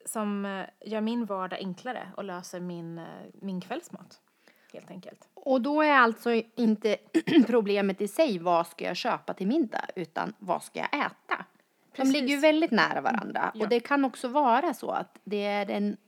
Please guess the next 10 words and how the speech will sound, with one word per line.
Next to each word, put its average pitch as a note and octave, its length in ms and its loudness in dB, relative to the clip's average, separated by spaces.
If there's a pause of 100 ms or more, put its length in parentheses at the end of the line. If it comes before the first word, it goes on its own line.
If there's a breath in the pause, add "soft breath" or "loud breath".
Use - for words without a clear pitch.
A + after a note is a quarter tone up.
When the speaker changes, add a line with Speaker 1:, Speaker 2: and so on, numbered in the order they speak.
(200)
Speaker 2:
intilliggande A3 1040 0
problemlösningen E3 1000 -4 (500 loud breath)
som G3+ 340 0
är F3 240 0
det D#3+ 240 -2
som D#3 300 -6
lockar G#3+ 380 -4
dina E3 240 -6
kunder - 380 -8
främst. - 640 -12